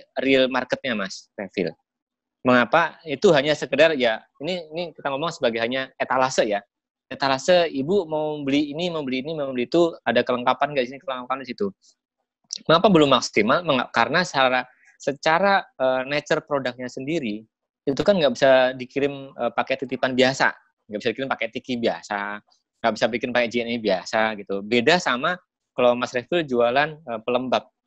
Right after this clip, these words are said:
atau jualan lipstick, mau dikirim sampai ke Papua atau mau ke Kalimantan juga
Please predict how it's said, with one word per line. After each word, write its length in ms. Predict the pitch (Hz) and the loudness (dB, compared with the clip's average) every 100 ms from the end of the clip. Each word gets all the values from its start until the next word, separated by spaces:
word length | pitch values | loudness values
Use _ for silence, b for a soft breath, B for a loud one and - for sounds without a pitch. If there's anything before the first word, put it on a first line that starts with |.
| - | -20
atau 160 | 113 127 | -6 -2
jualan 240 | 120 127 135 | 0 0 0
lipstick, 340 | 131 - 107 _ _ _ - | -2 -2 -6 _ _ _ -4
mau 80 | 123 | -2
dikirim 400 | 127 - 135 131 | -2 0 -2 0
sampai 320 | 135 131 127 | -2 -4 -4
ke 80 | 131 | -6
Papua 560 | - 123 120 113 156 | -4 -8 -6 -2 -2
atau 160 | 170 135 | -2 -6
mau 80 | 127 | -6
ke 80 | 123 | -8
Kalimantan 640 | 127 120 117 113 107 175 196 | -2 -2 -2 -4 -2 -2 -2
juga 400 | 123 101 101 | -2 0 -2